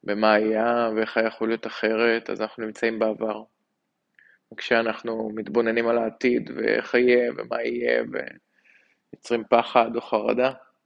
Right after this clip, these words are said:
אנחנו יוצרים פחד וחרדה. כל רגע אתם יכולים פשוט לשמוט, לקחת את אותה מחשבה, את אותו פחד,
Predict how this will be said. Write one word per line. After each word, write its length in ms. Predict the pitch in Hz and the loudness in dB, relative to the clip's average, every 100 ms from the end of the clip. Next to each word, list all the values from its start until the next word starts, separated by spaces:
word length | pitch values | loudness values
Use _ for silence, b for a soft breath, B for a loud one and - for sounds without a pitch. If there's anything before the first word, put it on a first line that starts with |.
| _ _ _ - b | _ _ _ -20 b
אנחנו 480 | 110 110 131 - 160 | -8 -4 -4 -4 -6
יוצרים 380 | 113 - 117 107 | -6 -6 -10 -6
פחד 280 | 110 - 104 | -6 -4 -6
וחרדה. 480 | 104 - 104 101 98 - _ _ _ _ _ _ _ | -8 -6 -4 -4 -8 -10 _ _ _ _ _ _ _
כל 160 | - 110 | -6 2
רגע 220 | 123 127 | 4 4
אתם 200 | 123 113 | 2 -2
יכולים 380 | 113 117 123 120 | -6 -4 -4 -6
פשוט 340 | - - 139 | -10 -6 -4
לשמוט, 720 | 123 110 - 120 117 135 _ - _ b b b b _ _ _ _ _ _ _ _ | -4 -4 -6 -4 -4 -6 _ -20 _ b b b b _ _ _ _ _ _ _ _
לקחת 520 | - 117 120 131 - - _ _ _ _ _ _ _ _ _ | -8 -6 -2 -4 -6 -20 _ _ _ _ _ _ _ _ _
את 60 | |
אותה 180 | - 120 | -2 0
מחשבה, 520 | 135 - - 110 110 | 0 0 0 2 2
את 80 | 107 | 0
אותו 240 | 104 131 - | -2 -2 2
פחד, 380 | 117 - 117 | 2 2 0